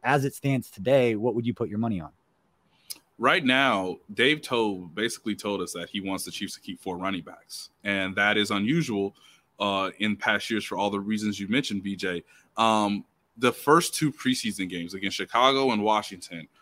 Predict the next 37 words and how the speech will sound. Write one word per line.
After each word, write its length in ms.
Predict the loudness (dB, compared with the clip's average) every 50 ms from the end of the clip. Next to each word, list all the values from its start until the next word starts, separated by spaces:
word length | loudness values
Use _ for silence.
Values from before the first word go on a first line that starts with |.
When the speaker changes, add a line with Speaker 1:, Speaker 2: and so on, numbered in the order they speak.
| _ _ _ _ _ _ _ _ _
Speaker 2:
are 180 | 0 2 2 2
going 260 | 2 0 0 0 0 0
to 60 | -2
be 80 | -2 0
the 80 | 2 2
most 180 | 2 0 0
important 340 | -4 -4 -2 -2 0 0 0
games 180 | -2 -2 -2 -4
in 80 | -6 -8
Isaiah 380 | -8 -8 -8 -6 -4 -4 -4 -6
Pacheco's 460 | -8 -10 -10 -10 -8 -8 -10 -12 -10 -10
life. 360 | -10 -12 -12 -14 -18 -20 _ _ _ -2
That's 180 | -2 -2 0 -2
just 200 | -4 -6 -4 -4
where 260 | -2 0 0 2 2 0
it 60 | -2
Speaker 1:
Mm. 40 | -2
Speaker 2:
stands 340 | -4 -2 -2 -2 0 0
right 200 | 2 2 2 2
now. 340 | 2 2 2 2 2 0 -4 -8 -16 _ _ _ _ _ _ _ 0
Um, 380 | 2 2 4 2 2 0 0
because 380 | 0 -2 0 2 4 2 2 2 2
every 240 | 2 4 4 4 2
kick 280 | 0 0 0 0 0 0
return, 560 | -2 -6 -4 -2 -2 0 0 0 -2 -2 -6 -8 _ _ _ _ _ _ _ _ _ _
Dave's 320 | 2 4 6 6 6 4 2
gonna 160 | 0 0 0
basically 340 | 2 2 0 -2 -2 -4 -2
ask 280 | 0 0 0 0 -2 -6
him, 180 | -8 -8 -6 -2
"I 60 | -2
don't 140 | -2 0 0 0
care 120 | 0 0
where 120 | 2 2 2
you 220 | 2 2 0 -2
take 280 | -2 -4 -6 -6 -6 -6
the, 100 | -8